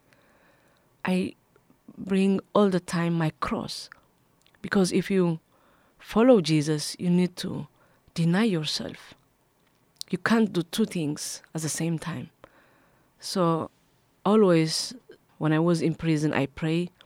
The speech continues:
three times in the day, three times in the night. There is not enough food, but I fast a lot.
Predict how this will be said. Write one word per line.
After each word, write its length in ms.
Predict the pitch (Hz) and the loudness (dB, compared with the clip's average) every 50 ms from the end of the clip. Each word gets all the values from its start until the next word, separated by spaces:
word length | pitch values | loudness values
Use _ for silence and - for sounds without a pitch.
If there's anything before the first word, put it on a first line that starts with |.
| _ _ _ _ _ | _ _ _ _ _
three 320 | - - - - 196 190 180 | -8 -6 -4 0 0 0 -2
times 400 | - 170 151 147 156 151 147 - | -2 -4 -4 -4 -4 -4 -4 -4
in 140 | - 156 | -4 -4
the 100 | 151 147 | -2 -2
day, 300 | 147 156 151 151 160 165 | -2 -2 -2 -2 -4 -4
three 280 | 175 - - - 170 151 | -6 -8 -8 -8 -10 -10
times 360 | - 147 139 147 147 147 - | -10 -8 -8 -8 -8 -8 -8
in 140 | - 156 151 | -8 -6 -4
the 80 | 151 143 | -4 -2
night. 440 | 143 143 139 147 175 208 220 - - _ - _ _ _ _ _ _ _ _ _ _ _ _ - _ _ _ _ _ _ _ _ - | -2 -2 -2 -2 -4 -4 -6 -10 -16 _ -20 _ _ _ _ _ _ _ _ _ _ _ _ -20 _ _ _ _ _ _ _ _ -4
There 120 | 175 170 | -2 0
is 120 | 180 160 165 | 0 2 2
not 140 | 165 - | 2 4
enough 300 | - 175 180 175 165 165 | 4 4 4 4 4 2
food, 460 | - - - 254 254 233 196 190 - - - _ _ - | -2 -2 2 4 6 8 6 6 4 -2 -20 _ _ -6
but 240 | - 175 165 - - | -4 -4 -2 -2 -2
I 80 | - 156 | -2 -2
fast 440 | - - - 220 220 208 - - - | -4 -6 -6 -6 -4 -4 -6 -6 -8
a 100 | - 143 | -6 -6
lot. 360 | 139 131 - - - - | -6 -8 -10 -12 -14 -20